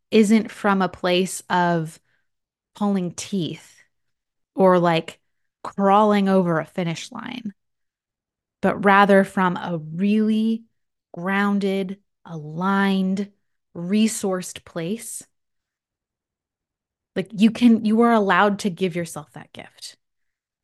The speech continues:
And that's something that I've been telling myself a lot recently,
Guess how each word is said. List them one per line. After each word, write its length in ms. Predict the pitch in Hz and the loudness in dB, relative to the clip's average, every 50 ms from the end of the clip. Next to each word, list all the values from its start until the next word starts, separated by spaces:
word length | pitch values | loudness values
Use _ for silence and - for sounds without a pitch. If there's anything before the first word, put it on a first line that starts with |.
| _ _ _ _ _ _ - | _ _ _ _ _ _ -4
And 80 | 185 | 0
that's 160 | 185 196 196 | 0 0 2
something 280 | - 220 208 190 214 202 | 2 2 2 2 2 2
that 120 | 196 - | 2 2
I've 140 | - 170 175 | 0 0 0
been 120 | 165 180 175 | 0 -2 -2
telling 260 | 185 185 170 170 170 | -2 -4 -4 -4 -4
myself 320 | 170 170 165 - 156 156 - | -6 -8 -8 -10 -10 -10 -8
a 120 | - 156 | -10 -10
lot 380 | 156 151 143 143 147 - - - _ | -8 -8 -8 -6 -6 -6 -8 -10 _
recently, 720 | - 175 170 160 - 180 - 214 190 185 190 190 190 - | -14 -12 -12 -10 -8 -8 -6 -6 -4 -4 -4 -4 -6 -8